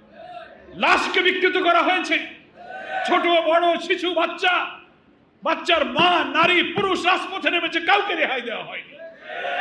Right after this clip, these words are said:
অথচ এই অঞ্চলের মানুষ যে বীরত্ব গাথার জন্ম দিয়েছে, যে অকুতোভয় মৃত্যুভয়হীন চেতনার যে ইতিহাস সৃষ্টি করেছে,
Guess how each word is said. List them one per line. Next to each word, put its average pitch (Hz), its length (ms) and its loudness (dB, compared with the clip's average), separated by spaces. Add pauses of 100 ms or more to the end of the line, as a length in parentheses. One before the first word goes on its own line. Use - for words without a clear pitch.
(840)
অথচ 220 280 -8
এই 247 220 0
অঞ্চলের 240 420 -2
মানুষ 240 480 -6 (380)
যে 175 60 -18
বীরত্ব 269 520 -2
গাথার 262 400 -2
জন্ম 294 300 2
দিয়েছে, 285 540 -2 (340)
যে 202 100 0
অকুতোভয় 302 640 2
মৃত্যুভয়হীন 320 840 2
চেতনার 339 440 2
যে 349 120 2
ইতিহাস 349 420 2
সৃষ্টি 311 240 -10
করেছে, 262 600 -8